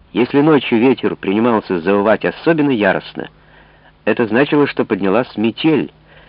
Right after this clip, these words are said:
и чуть только рассветало, надо было отправляться на поиски занесенных снегом овец.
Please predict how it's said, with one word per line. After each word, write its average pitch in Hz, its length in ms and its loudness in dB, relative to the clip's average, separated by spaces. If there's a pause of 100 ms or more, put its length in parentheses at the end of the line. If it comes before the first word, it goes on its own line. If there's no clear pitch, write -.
(200)
и 104 100 0
чуть - 280 -2
только 143 360 2
рассветало, 165 680 0
надо 151 240 2
было 156 220 2
отправляться 113 760 0
на 117 120 0
поиски 110 580 0 (300)
занесенных 101 680 -2 (100)
снегом 123 500 -2
овец. 82 380 -6